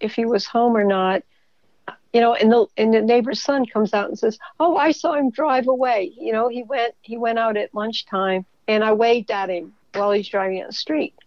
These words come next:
And, you know, those people are implicated in the crime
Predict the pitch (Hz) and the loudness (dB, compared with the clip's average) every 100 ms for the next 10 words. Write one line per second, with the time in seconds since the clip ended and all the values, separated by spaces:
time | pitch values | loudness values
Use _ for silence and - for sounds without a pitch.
0 | - 208 220 220 214 214 - _ _ _ | -4 0 2 2 0 -2 -14 _ _ _
1 | 220 247 254 233 - - 285 - 208 202 | -4 2 4 2 -2 -2 0 2 2 2
2 | - 208 220 214 208 202 233 196 185 - | 0 -4 -4 -2 -2 0 -2 -4 -4 -4
3 | 247 247 214 | -2 0 0